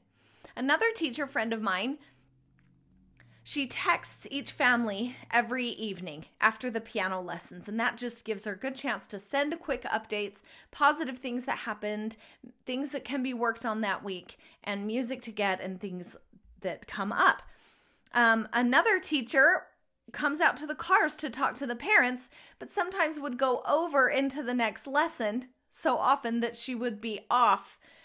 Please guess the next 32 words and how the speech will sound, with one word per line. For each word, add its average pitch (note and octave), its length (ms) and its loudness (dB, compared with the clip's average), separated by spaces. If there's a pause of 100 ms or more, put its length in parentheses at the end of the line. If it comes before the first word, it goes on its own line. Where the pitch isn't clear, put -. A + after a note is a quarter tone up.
(140)
for A#3+ 140 -2
the A#3+ 220 4
whole A3+ 340 2
rest A3 260 4
of B3+ 220 2
the C4+ 200 -2
evening. B3 580 2 (880)
I A#3 100 0
guess C#4+ 240 2
her C#4 160 0
students C4 460 -4
just C4+ 340 -6
understood C4 640 2
that B3+ 140 2
they A#3 120 2
would A3+ 420 -4
be A3+ 140 -4
late C4+ 400 2
and A#3+ 160 -4
then A#3 120 -4
they A3+ 100 -2
would A#3 200 0
go A#3 220 4
over. F#3 400 2 (140)
<laughs> D4 120 -4
So B3+ 220 0
I A#3 140 6
guess D4 240 -4
if F4 120 -8
you D#4 80 0
understand C#4 600 2
that, G#3+ 260 6